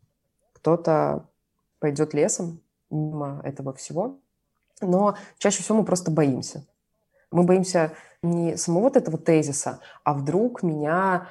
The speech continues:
там налетят старшие коллеги и скажут, что я не права, а вдруг кто-то еще так отреагирует,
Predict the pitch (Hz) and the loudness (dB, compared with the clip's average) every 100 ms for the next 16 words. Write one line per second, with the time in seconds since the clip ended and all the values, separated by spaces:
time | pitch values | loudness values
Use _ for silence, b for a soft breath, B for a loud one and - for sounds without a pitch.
0 | - 147 139 143 143 143 165 165 - 156 | -12 -8 -6 -4 -4 -2 -2 -2 -2 -2
1 | - 151 - 143 185 180 165 156 151 147 | -2 -8 -6 -4 -2 -2 -4 -4 -4 -4
2 | 170 170 - 135 147 165 - 143 135 131 | -2 -4 -6 -6 -4 -6 -6 -6 -4 -6
3 | 127 B B _ - 135 139 220 226 - | -6 B B _ -8 -6 -2 -2 -2 -2
4 | 185 190 180 - 190 151 135 139 139 139 | 0 0 -4 -4 -4 -2 -2 -4 -8 -6
5 | 127 131 127 127 | -6 -8 -8 -10